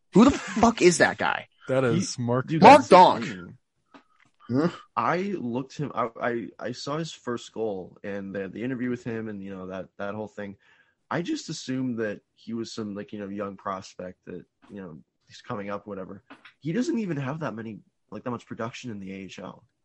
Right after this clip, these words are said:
Speaker 3: at all.
Speaker 1: Mm-hmm.
Speaker 3: And now he's got seven points in eighteen games. That's not bad at all. And he was scoring pretty, like,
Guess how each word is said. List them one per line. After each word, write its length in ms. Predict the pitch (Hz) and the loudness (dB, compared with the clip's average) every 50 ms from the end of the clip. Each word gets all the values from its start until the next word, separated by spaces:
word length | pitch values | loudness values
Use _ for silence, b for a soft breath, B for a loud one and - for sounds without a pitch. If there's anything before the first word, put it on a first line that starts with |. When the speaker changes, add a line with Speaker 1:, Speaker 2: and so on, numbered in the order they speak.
| _ _ _ _ _ _ _ _ _ _ | _ _ _ _ _ _ _ _ _ _
Speaker 3:
at 80 | - - | -18 -16
all. 300 | - - 107 131 123 92 | -12 -10 -8 -8 -2 0
Speaker 1:
Mm-hmm. 300 | 123 117 127 139 143 143 - - _ _ _ _ _ _ _ _ _ _ _ _ _ _ | 4 6 6 6 4 4 0 -10 _ _ _ _ _ _ _ _ _ _ _ _ _ _
Speaker 3:
And 120 | - 117 113 | -8 -6 -4
now 160 | 117 113 117 | -2 -2 -2
he's 160 | 123 123 120 - | -2 -4 -4 -6
got 160 | 120 113 - | -8 -8 -8
seven 260 | - 117 107 104 101 | -8 -10 -10 -10 -12
points 460 | - - 113 113 110 104 98 - - | -12 -10 -8 -8 -8 -8 -10 -12 -16
in 840 | - - 101 104 104 104 104 101 101 98 101 101 95 98 95 82 - - 107 | -14 -10 -10 -8 -8 -8 -8 -8 -8 -8 -8 -10 -10 -10 -10 -10 -8 -8 -8
eighteen 300 | 110 107 - 104 104 101 85 | -8 -8 -8 -10 -12 -12 -12
games. 340 | 82 80 80 82 - - _ | -12 -14 -14 -16 -20 -18 _
That's 200 | - 107 - - | -14 -14 -14 -12
not 160 | 101 98 - - | -12 -12 -10 -10
bad 160 | - - - | -12 -12 -12
at 80 | 76 | -14
all. 240 | 67 60 52 - 113 _ _ _ _ _ _ _ _ _ _ _ _ _ _ - | -16 -16 -18 -18 -20 _ _ _ _ _ _ _ _ _ _ _ _ _ _ -12
And 60 | 113 | -8
he 80 | 123 | -8
was 120 | 131 120 - | -6 -8 -8
scoring 360 | - - 117 120 113 98 98 | -8 -6 -6 -4 -4 -6 -8
pretty, 420 | - - 120 104 101 98 90 92 - _ _ _ _ _ _ _ _ _ _ - | -10 -10 -10 -8 -8 -10 -12 -14 -18 _ _ _ _ _ _ _ _ _ _ -16
like, 160 | 67 80 | -14 -14